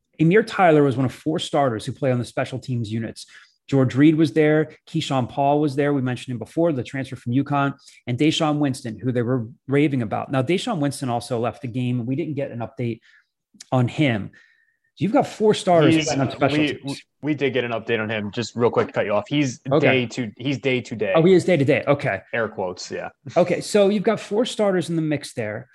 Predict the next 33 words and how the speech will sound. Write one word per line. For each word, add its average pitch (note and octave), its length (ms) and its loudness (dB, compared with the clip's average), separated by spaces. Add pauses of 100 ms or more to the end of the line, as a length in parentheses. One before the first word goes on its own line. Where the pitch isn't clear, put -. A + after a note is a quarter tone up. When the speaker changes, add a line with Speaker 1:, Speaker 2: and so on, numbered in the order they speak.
(240)
Speaker 1:
and G3+ 100 2
then A#3 120 0
some G3+ 200 -2
other A#3 180 2
guys F3 460 2
who - 160 -6
you F3+ 320 -2
would F3+ 120 2
hope - 280 -2
to F3 80 -10
be F3+ 100 0
excited F3+ 340 -2
about, A#2 260 -4
like A2+ 160 -10
M C3 100 -2
J B2 140 -4
Griffin, B2 380 -4
Alex B2 340 -6
Odom, A#2+ 640 0
Elijah A#2+ 320 -2
Clark, B2+ 480 -6
Jordan A#2+ 320 -6
McGee, A#2 500 -2 (260)
Mohim C3+ 300 -2
McCargo. C3 640 -4 (720)
Yeah, C3 120 -14 (140)
Dante, G3 720 0 (120)
Sam, F3+ 480 0
again, D3 320 0
you D#3+ 100 -4
guys F3+ 280 0
were C#3 140 -4
there. C3 560 -4